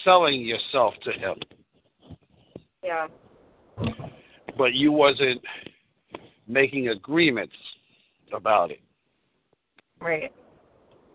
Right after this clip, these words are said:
Speaker 1: And what was happening is you were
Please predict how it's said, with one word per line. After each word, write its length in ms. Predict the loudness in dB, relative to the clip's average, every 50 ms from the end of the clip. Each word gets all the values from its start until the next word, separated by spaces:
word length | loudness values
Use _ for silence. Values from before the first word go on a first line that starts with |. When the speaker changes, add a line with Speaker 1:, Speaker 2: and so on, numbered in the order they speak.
| _ _ _ _ _ _ _ _ _ 2
Speaker 1:
And 400 | 6 6 8 8 6 4 0 -6 _ _ _ -14
what 360 | -10 -4 2 4 4 4 4
was 160 | 0 -4 -2 0
happening 600 | 4 4 4 4 2 -2 -6 -4 -4 -4 -4 -6 -4
is 360 | -2 -2 0 0 0 -2 -4 -6 -10 -16 -16 _ _ _ _ _ _ _ _ _ _ _ _ _ _ _ -20 _ _ _ _ _
you 380 | -18 -12 -6 -2 0 2 2
were 760 | 2 2 4 4 6 6 6 6 4 4 2 2 0 0 -2